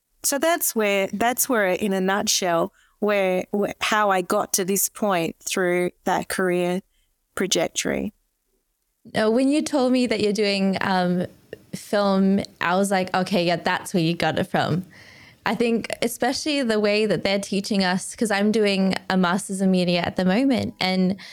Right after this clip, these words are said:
Speaker 2: the way that they're teaching us to be efficient of time, I, when you was talking about that, I was like, "Okay, yeah, that's where you get the time management idea from." Like, you have to be on point at every single thing that you're doing. So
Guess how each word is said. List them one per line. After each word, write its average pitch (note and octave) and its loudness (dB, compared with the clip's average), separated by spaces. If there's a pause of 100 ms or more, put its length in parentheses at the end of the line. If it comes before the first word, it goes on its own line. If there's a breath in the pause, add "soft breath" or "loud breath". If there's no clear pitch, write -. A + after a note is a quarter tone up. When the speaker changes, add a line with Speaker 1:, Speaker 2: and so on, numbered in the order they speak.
(200 loud breath)
Speaker 2:
the G3+ 0
way G3+ 4
that F#3+ -2
they're A#3+ 0
teaching A3 -2
us F#3 -2
to F#3+ 0
be F#3 -2
efficient F3+ 0
of E3+ -2
time, F#3 0
I, F3+ 0
when F#3+ 0
you G3 2
was A3 -2
talking B3 0
about F#3+ -2
that, F3+ 0
I F#3 2
was F#3+ 2
like, F3 -2 (500 loud breath)
"Okay, A#3+ 2
yeah, F#3+ 2
that's F#3 -2
where G#3+ 2
you F#3+ 2
get - -4
the E3+ 0 (140)
time F3+ 0
management E3+ 0 (580)
idea F3+ 0
from." E3+ -2
Like, F3+ -2
you G3 2
have F#3+ -2
to G3+ -2
be F3+ 0 (340 loud breath)
on G3 2
point F3+ 0
at E3+ 0
every F#3+ 0
single F#3 -2
thing F#3 0
that F#3 -2
you're F3+ 0
doing. F#3+ 2
So F3+ -2